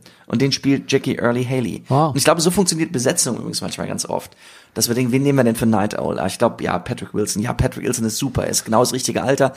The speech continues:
Speaker 1: Er sieht super aus, aber er ist auch schon so ein bisschen, er kann auch gut schon so ein bisschen flabby sein, so,
Speaker 2: Ja.
Speaker 1: aber man traut's ihm trotzdem zu. So, und,
Speaker 2: Aus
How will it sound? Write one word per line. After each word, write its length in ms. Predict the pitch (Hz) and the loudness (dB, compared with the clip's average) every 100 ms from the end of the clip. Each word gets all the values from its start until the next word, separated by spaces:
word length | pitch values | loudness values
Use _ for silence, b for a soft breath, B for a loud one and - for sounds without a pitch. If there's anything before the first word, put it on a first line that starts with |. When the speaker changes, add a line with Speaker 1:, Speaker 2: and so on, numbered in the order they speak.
| B B B | B B B
Speaker 1:
Er 120 | - 113 | -4 -2
sieht 240 | 127 151 | -2 -4
super 400 | 151 175 165 104 | -2 0 2 4
aus, 320 | 135 160 170 | 4 4 2
aber 280 | - 135 127 | 0 2 2
er 60 | - | 2
ist 160 | 98 - | -2 -2
auch 60 | - | -2
schon 160 | 143 | -2
so 80 | 135 | -2
ein 80 | 127 | -2
bisschen, 360 | 135 135 117 127 - b b b b | -2 -4 -4 -6 -12 b b b b
er 100 | - | -8
kann 200 | 147 127 | -4 -2
auch 160 | 131 | -4
gut 240 | - 165 165 | -2 -2 -2
schon 180 | 147 131 | -4 -4
so 80 | |
ein 80 | 131 | -4
bisschen 400 | 127 131 139 127 | -4 -2 -2 -2
flabby 380 | 117 139 143 151 | 0 0 0 -2
sein, 420 | 139 127 135 127 | -2 -2 -2 2
so, 80 | 139 | 4
Speaker 2:
Ja. 140 | 135 | 6
Speaker 1:
aber 100 | 123 | 6
man 160 | 123 127 | 2 -2
traut's 240 | - 135 | 0 0
ihm 80 | 131 | -2
trotzdem 380 | 117 143 - 113 | -2 -4 -4 -6
zu. 320 | - 156 160 b b b b b _ | 0 2 0 b b b b b _
So, 260 | - 147 135 | -2 0 0
und, 320 | - 131 | 0 -4
Speaker 2:
Aus 40 | 127 | -6